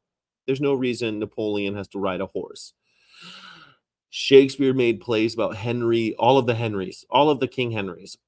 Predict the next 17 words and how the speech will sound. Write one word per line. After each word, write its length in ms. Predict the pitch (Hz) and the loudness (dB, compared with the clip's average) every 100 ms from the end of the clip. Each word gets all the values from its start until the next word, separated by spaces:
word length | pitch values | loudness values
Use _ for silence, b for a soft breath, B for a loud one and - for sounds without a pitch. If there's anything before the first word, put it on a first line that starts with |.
| - | -10
And 100 | 120 | -6
you 80 | 120 | -2
know 140 | 131 | 0
what? 240 | 135 147 - | 2 2 0
He 200 | - 143 | -2 -2
didn't 220 | 180 147 | -2 -4
have 160 | 120 - | -6 -8
to 80 | |
use 220 | 98 98 - | -6 -6 -4
horses. 580 | 98 101 135 185 - - _ _ _ _ _ - | -4 -2 -2 -2 -4 -18 _ _ _ _ _ -12
He 60 | |
didn't 140 | 160 156 | -8 -6
have 100 | 156 | -4
to 80 | 151 | -4
use 140 | 151 | -2
any 140 | 175 | -4
horses, 540 | 202 120 - - - | -4 -8 -8 -16 -20